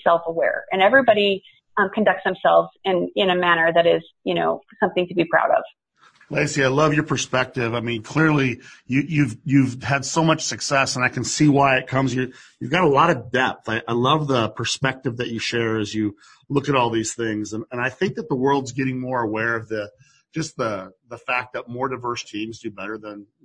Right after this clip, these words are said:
Speaker 2: more kind of one, one-sided teams. And I'm glad, teams, I'm glad you brought that up. I, I wanna finish the same way I finish with everyone, 'cause we,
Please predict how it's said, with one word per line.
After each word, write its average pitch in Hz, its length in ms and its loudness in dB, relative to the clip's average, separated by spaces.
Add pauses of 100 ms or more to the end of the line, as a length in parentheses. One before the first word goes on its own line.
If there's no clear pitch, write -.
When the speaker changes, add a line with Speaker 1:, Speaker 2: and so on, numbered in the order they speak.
(140)
Speaker 2:
more 104 340 -12
kind 110 140 -12
of 98 60 -14
one, 104 380 -14
one-sided 104 520 -10
teams. 90 240 -18
And 101 80 -16
I'm 101 120 -14
glad, 120 220 -2 (320)
teams, 110 320 -6
I'm 101 120 -8
glad 123 220 -4
you 110 60 -12
brought 104 200 -8
that 104 140 -10
up. 104 160 -8 (520)
I, - 200 0
I 175 40 2
wanna 226 220 4
finish 202 340 2
the 139 80 -10
same 170 200 2
way 156 100 4
I 147 40 0
finish 147 240 -2
with 135 120 -4
everyone, 131 380 0
'cause 120 160 -8
we, 135 280 -2